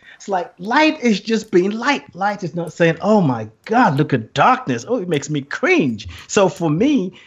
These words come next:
this divine essence being present is having experience that it doesn't call negative, horrible, traumatic.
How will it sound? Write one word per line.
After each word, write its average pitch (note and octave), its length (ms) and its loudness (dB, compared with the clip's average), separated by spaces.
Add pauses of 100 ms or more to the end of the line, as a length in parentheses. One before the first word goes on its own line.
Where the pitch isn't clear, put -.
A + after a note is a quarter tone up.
(140)
this F3+ 380 2
divine D#3+ 800 -2
essence C#3+ 420 -2
being C3+ 520 -4
present B2 920 -2 (400)
is D3+ 160 2
having G3 360 0
experience F#3+ 600 -6
that D3+ 280 -2
it B3 280 0
doesn't C#3 340 0
call B2 540 -6 (680)
negative, C3+ 840 -2 (140)
horrible, C3 1000 -2 (200)
traumatic. C#3+ 1000 -2